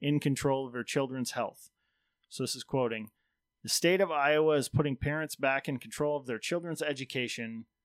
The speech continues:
taking greater steps to protect the rights of Iowans to make their own health decisions. Um, I'm proud to be a governor of the state that values," my, man, my glasses are making this hard to read. Uh,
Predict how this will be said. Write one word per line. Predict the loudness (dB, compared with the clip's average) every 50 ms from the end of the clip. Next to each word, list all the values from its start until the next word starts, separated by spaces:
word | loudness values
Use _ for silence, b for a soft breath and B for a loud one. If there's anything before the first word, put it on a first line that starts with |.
| _ _ _ _ _ _
taking | 0 0 0 2 0 -4 -4
greater | 0 4 4 4 4 4
steps | 0 0 2 4 4 2 2 -2 -6
to | -10
protect | -10 -10 -6 -2 -2 -2 -2 -2
the | -6
rights | -4 -2 0 0 0 0 0 -2
of | -2 -2 -2 -6 _ 0
Iowans | 2 2 2 2 0 -4 -6 -6 -6 -8 -6
to | -6 -4
make | -2 -2 -2 -4 -6 -6
their | -6 -4 -4 -2 -4 -4 -4 -4 -4 -6 _ _ _ _ _
own | 2 4 4 4 4 2
health | 0 2 2 2 2 0 -4 -10 -12 -8
decisions. | -6 -6 -4 -4 -6 -8 -10 -12 -20 _ -20 -20 -20 _ _ _ _ _ _ _ _ _ _ _ _ _ _ _ _ _ _ -10
Um, | -8 -6 -6 -6 -6 -8 -8 -10 -12 -12 -8
I'm | -6 -6 -6
proud | -4 -2 0 2 4 6 6 4 2 0 -6 -16 _ _ _ _ _ _ _ _ _ -16 -12
to | -10 -6
be | -6 -4
a | -2 0
governor | 0 -2 -2 -2 -4 -6
of | -6 -6
the | -6
state | -6 -4 -2 -2 -2 -2 -4 -6 -10 _ -8
that | -6 -6 -4 -4 -4 -4 -4 -6 -6 -6
values," | -4 -2 -2 -2 -2 -4 -8 -10
my, | -12 -14 -14 -16 _ _ _ -20
man, | -20 -20 -20 -20 -20
my | -20 -20
glasses | -16 -14 -14 -12 -14 -14 -16
are | -18
making | -20 -20 -20 -18
this | -18 -18 -16
hard | -18 -18
to | -20 -20
read. | -20 -20 _ _ _ _ _ _ _ _ _ _ -8
Uh, | -4 0 0 2 2 0 0 0 0 -2 -4